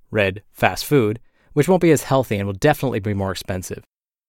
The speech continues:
When you go grocery shopping, look for healthy snacks that you like, and then pack them when you go to work or on the road.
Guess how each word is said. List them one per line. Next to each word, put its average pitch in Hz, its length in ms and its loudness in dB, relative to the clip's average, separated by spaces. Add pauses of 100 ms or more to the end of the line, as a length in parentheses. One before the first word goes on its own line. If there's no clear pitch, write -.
(260)
When 151 100 2
you 214 80 6
go 233 100 6
grocery 165 300 4
shopping, 190 500 0
look 127 180 -2
for 135 100 -2
healthy 170 340 -4
snacks 165 380 -2
that - 160 -8
you 127 80 -2
like, 135 380 -2 (240)
and 143 100 0
then 139 80 2
pack - 420 -2
them 131 140 0
when 117 100 2
you 117 60 0
go 120 80 4
to 117 60 4
work 127 300 0
or 110 60 0
on 104 120 0
the 104 80 -2
road. - 340 0